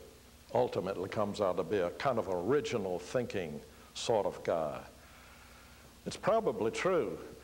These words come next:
that not a person in this room has ever created anything. I have a story of a professor of philosophy who shouted at one of his pupils, "You have no imagination, you can create nothing."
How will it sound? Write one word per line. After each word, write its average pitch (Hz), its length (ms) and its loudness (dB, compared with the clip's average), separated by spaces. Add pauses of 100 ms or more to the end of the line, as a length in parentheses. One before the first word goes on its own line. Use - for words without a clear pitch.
(300)
that 110 120 4
not 135 220 4
a 127 40 0
person 175 500 2
in 156 100 2
this 147 180 2
room 147 240 4
has 104 120 2
ever 123 240 2
created 120 600 0
anything. 107 560 -2 (2000)
I 120 120 4
have 117 120 2
a 107 60 4
story 113 480 2
of 95 160 2
a 92 80 2
professor 107 480 0
of 95 100 2
philosophy 101 720 2 (1200)
who 104 460 2 (140)
shouted 131 760 0 (300)
at 101 180 2
one 131 160 2
of 117 120 0
his 113 180 0
pupils, 120 540 0
"You 131 160 4
have 120 280 0
no 180 520 2
imagination, 143 920 2
you 135 160 2
can 117 300 0
create 165 580 2
nothing." 139 500 0